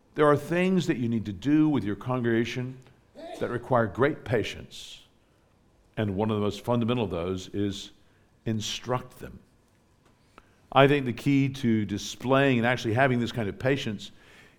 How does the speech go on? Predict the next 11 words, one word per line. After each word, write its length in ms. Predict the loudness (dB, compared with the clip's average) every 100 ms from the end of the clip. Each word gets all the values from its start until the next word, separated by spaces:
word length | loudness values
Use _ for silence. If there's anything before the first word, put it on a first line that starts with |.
| -4
is 200 | 0 2
to 100 | 4
have 160 | 4
a 40 | 4
right 280 | 6 4 4
perspective 560 | -4 2 2 2 0
on 160 | -2 -4
time, 480 | -2 0 2 2 -2
eternity, 640 | -6 -6 -2 -2 -2 -2
and 140 | -4 -8
success. 720 | -10 -8 -6 -6 -10 -14